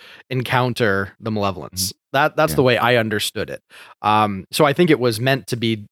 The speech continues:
Speaker 1: Dooku's, like, trump card in the event that
Speaker 2: Yeah.
Speaker 1: they did have to retreat.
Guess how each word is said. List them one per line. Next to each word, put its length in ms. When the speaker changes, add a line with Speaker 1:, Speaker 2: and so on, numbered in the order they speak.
Speaker 1:
Dooku's, 500
like, 200
trump 260
card 260
in 120
the 80
event 340
that 200
Speaker 2:
Yeah. 60
Speaker 1:
they 140
did 180
have 200
to 100
retreat. 400